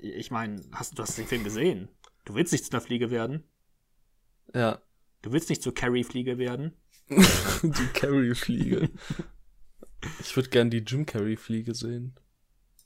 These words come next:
Speaker 1: Das
Speaker 2: Boah,
Speaker 1: wär schon
Speaker 2: Jim
Speaker 1: episch.
Speaker 2: Carrey in die Fl-, in einem Remake von Die Fliege. Oh, ich seh da eine Marktlücke. Das
Speaker 1: Also,
Speaker 2: wird
Speaker 1: falls hier grad
Speaker 2: crazy.
Speaker 1: irgendjemand zuhören sollte, der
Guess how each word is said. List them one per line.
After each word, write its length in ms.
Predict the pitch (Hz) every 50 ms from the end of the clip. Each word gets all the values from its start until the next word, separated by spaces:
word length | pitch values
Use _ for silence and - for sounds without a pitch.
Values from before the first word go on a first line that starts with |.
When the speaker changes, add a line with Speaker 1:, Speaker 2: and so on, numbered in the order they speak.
| - _ _ _ -
Speaker 1:
Das 180 | - - - -
Speaker 2:
Boah, 60 | 120
Speaker 1:
wär 80 | 123 139
schon 60 | 135 170
Speaker 2:
Jim 120 | 160 160 156
Speaker 1:
episch. 120 | - -
Speaker 2:
Carrey 340 | 165 165 170 165 151 135 123
in 80 | 131 135
die 100 | 131 123
Fl-, 200 | - - - - -
in 120 | 139 135
einem 300 | 123 123 127 120 104 101 120
Remake 340 | 127 139 143 131 117 113 -
von 140 | - 123 117
Die 80 | 113
Fliege. 420 | - - 127 120 120 120 113 120 127 - _ _ _ _ _ _ _ _ _ _ _ _ _ _ _ _ _ _ _ _ _ _ _ _ _ -
Oh, 140 | - - 98
ich 100 | 104 -
seh 120 | - 120 110
da 80 | 110
eine 100 | 107 107
Marktlücke. 640 | 107 104 107 110 107 - - 107 107 - - 113 120 - _ _ _ _ _ _ _ _ _ _ _ _ _ _ _ _ _ _ _ - _ _ _ _ _ - - -
Das 140 | 117 113 113
Speaker 1:
Also, 120 | 120 120
Speaker 2:
wird 40 | 107
Speaker 1:
falls 180 | 139 156 -
hier 80 | - 139
grad 180 | 135 131 135 113
Speaker 2:
crazy. 60 | 113 113
Speaker 1:
irgendjemand 460 | 147 151 147 143 139 139 139 135 131
zuhören 500 | - - - - 147 151 156 147 143 135
sollte, 340 | 139 131 139 135 - 143 131
der 480 | 131 127 127 123 123 123 120 123 127